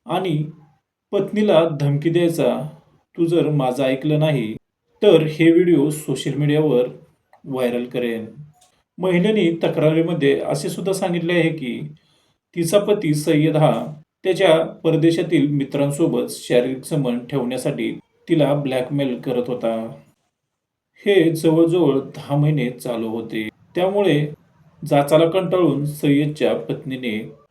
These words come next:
तक्रार दाखल केली. याच प्रकरणात आणखी एक धक्कादायक खुलासा समोर आला आहे. सय्यदने स्वतः कबूल केले की हे त्याचे दुसरे लग्न असून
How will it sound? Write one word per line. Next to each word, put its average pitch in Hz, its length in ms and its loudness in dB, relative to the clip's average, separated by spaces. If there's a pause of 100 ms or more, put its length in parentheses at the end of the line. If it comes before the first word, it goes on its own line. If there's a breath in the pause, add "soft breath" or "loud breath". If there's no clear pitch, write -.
(120)
तक्रार 127 460 -2
दाखल 117 380 -6
केली. 104 440 -8 (840)
याच 196 300 4
प्रकरणात 208 600 2 (140)
आणखी 160 460 0
एक 147 180 -4 (840)
धक्कादायक 165 640 0
खुलासा 151 380 2
समोर 131 360 -2
आला 120 180 4
आहे. 113 300 -6 (140)
सय्यदने 180 640 0
स्वतः 165 520 -2
कबूल 170 320 0
केले 170 280 2
की 123 320 -6 (1200)
हे 202 100 2
त्याचे 196 360 4
दुसरे 156 460 0
लग्न 165 200 2
असून 165 340 -2